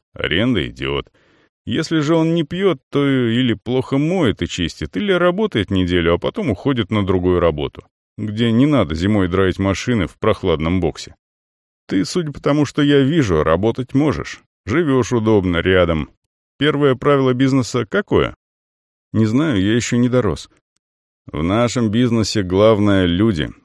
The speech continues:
исполнители, работники. Первое правило: дело должно быть выгодно всем его участникам. Добросовестный сотрудник, который год проработает на мойке с таким качеством,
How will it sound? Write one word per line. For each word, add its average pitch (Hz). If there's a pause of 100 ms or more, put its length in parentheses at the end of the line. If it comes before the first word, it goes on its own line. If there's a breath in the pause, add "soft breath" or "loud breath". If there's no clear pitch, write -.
(100)
исполнители, 151 (180)
работники. 98 (600)
Первое 165
правило: 120 (180)
дело 107
должно 98
быть 107
выгодно 101
всем 113
его 104
участникам. - (460)
Добросовестный 135
сотрудник, 135
который 131
год 117
проработает 107
на 113
мойке 123
с -
таким 117
качеством, -